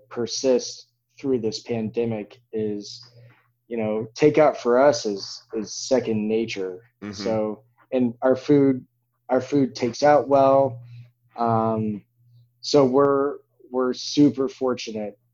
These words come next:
Speaker 1: to have food that does that. I mean, we're, you know, <clears throat> we've got a lot of buddies in the industry, obviously, and the ones that are doing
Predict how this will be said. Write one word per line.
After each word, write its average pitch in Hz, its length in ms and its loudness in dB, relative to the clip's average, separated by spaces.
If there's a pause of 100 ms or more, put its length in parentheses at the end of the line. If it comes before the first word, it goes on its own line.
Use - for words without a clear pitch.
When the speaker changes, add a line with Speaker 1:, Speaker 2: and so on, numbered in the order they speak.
Speaker 1:
to 107 340 -4
have 120 280 -4
food 131 240 -2
that 107 140 -6
does 123 180 -6
that. 98 180 -8
I 110 60 -8
mean, 110 260 -6
we're, 113 360 -4 (220)
you 117 100 -10
know, 101 180 -10 (960)
<clears throat> 220 360 6
we've 196 180 6
got 175 160 8
a 165 40 6
lot 139 160 4
of 123 80 -4
buddies 135 340 0
in 131 60 -6
the 127 100 -4
industry, 120 380 -4
obviously, 113 520 -6
and 110 80 -6
the 113 60 -8
ones 110 240 -8
that 110 120 -8
are 104 100 -10
doing 107 380 -10